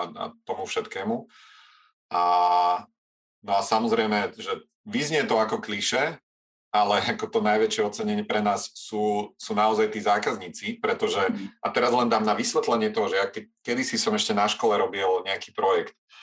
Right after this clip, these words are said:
a, taký, že referáty S K, a, pre študentov. A pre mňa vtedy, jasné, že sme sa mega tešili, keď sme, keď, a, nás spomenuli niekde v televízii, alebo keď si vidíš, že si v nejakom rebríčku návštevnosti a tak.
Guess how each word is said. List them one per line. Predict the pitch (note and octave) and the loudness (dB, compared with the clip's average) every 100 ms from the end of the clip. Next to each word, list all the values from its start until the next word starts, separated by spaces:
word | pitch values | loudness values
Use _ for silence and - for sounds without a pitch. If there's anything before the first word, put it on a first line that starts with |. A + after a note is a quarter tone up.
| - - - _ - | -20 -20 -20 _ -4
a, | - - | 0 0
taký, | - - - | -2 -8 -4
že | - | 0
referáty | B2 - A2 G2+ F#2 | 0 2 0 2 0
S | F2+ - | -2 -2
K, | - D2 | -4 -4
a, | _ _ F#2 F2+ | _ _ -4 -4
pre | - F#2+ | 0 -2
študentov. | - - F2+ D#2+ - - - - - - _ - | -2 -4 -4 -4 -10 -10 -20 -20 -20 -20 _ 0
A | F#2+ F#2+ F#2+ F#2+ F#2 G#2+ _ _ _ _ _ _ | 2 4 4 4 2 0 _ _ _ _ _ _
pre | - A#2 C#3 | 0 0 2
mňa | D3 | 0
vtedy, | - B2 G#2+ G#2 | 0 0 0 -4
jasné, | A#2 B2+ B2+ D3+ | 0 0 2 -4
že | C3+ | -4
sme | A#2 A2+ | -4 -2
sa | A2 | -2
mega | G2+ G#2+ G#2 | -2 0 0
tešili, | G#2 F#2+ G#2 F#2+ | 0 -2 -4 -8
keď | - | -10
sme, | - F#2 F2+ F2 | -8 -6 -4 -6
keď, | - F#2+ - A2 | -8 -8 -8 -4
a, | F#2 F2+ F2 F2 F2 - - | 0 0 2 0 -2 -6 -2
nás | F2+ F2 - - - | -2 -2 -8 -12 -2
spomenuli | G#2+ G#2+ G2+ F#2+ | 0 0 0 -2
niekde | F2+ E2+ | -2 -2
v | - F#2+ | -2 0
televízii, | F#2 E2+ E2+ D#2 D#2+ D#2 D#2 | 0 0 -4 -8 -8 -8 -2
alebo | F2+ F2 F2 | 0 2 -2
keď | - - | -4 -10
si | - F2+ E2+ | -10 -10 -14
vidíš, | - G#2+ G#2 F2+ F2 | -6 -2 -2 -2 -2
že | |
si | - F2 | -4 -6
v | F2+ | -2
nejakom | F2 - | -2 -2
rebríčku | F2 - - F#2 - - | 0 2 2 0 -4 -2
návštevnosti | F2 E2+ - E2+ D#2+ - D#2+ | 0 0 -2 -6 -8 -10 -10
a | D#2 | -10
tak. | - | -12